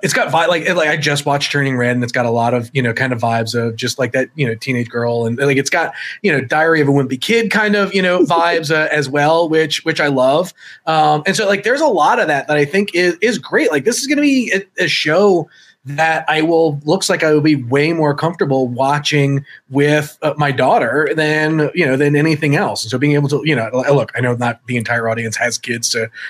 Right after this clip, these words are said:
Speaker 1: to watch this with, uh, but, like, my, my kid is on a huge Descendants, uh,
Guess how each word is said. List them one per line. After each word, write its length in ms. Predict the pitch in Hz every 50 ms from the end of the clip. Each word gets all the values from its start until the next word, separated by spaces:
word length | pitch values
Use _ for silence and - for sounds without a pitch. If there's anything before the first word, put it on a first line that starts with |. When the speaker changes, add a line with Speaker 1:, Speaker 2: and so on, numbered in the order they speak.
| - -
Speaker 1:
to 100 | - 139
watch 320 | 127 120 117 120 120 -
this 220 | - 165 160 165 180
with, 260 | 180 190 208 202 208 - - - - - -
uh, 340 | 160 156 147 143 139 143 135
but, 180 | 127 160 147
like, 160 | 165 151 139
my, 280 | 143 147 147 147 143 - - _ _
my 120 | 160 151 156
kid 200 | 147 - 160 151
is 100 | 147 143
on 160 | 143 135 131
a 20 | 120
huge 600 | - - - 127 127 127 135 143 143 143 - -
Descendants, 800 | - 120 - - 123 120 127 131 143 156 170 165 - - - - -
uh, 480 | 170 170 165 170 170 170 175 175 175